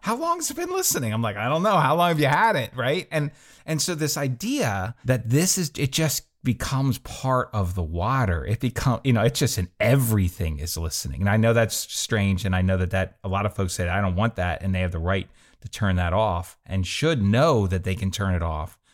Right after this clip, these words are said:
right? I think that's one of the key things. But I think the same is gonna happen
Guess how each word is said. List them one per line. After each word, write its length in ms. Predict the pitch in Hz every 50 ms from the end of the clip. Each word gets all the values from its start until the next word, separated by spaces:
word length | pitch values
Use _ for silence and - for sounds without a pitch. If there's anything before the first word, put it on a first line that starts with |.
| _ _ -
right? 200 | 82 90 95 90
I 60 | 101
think 120 | 95 98 98
that's 180 | 92 90 -
one 120 | 113 95 87
of 80 | 87
the 60 | -
key 120 | - 101 92
things. 360 | - - 160 147 104 - - _ - - - - - - - - - - - - - -
But 120 | - 139
I 60 | 156
think 140 | 156 175 160
the 80 | 143 143
same 300 | - - - 147 143 135
is 80 | 120
gonna 160 | - - 117 107
happen 600 | 92 104 107 95 - - 92 87 87 82 82 -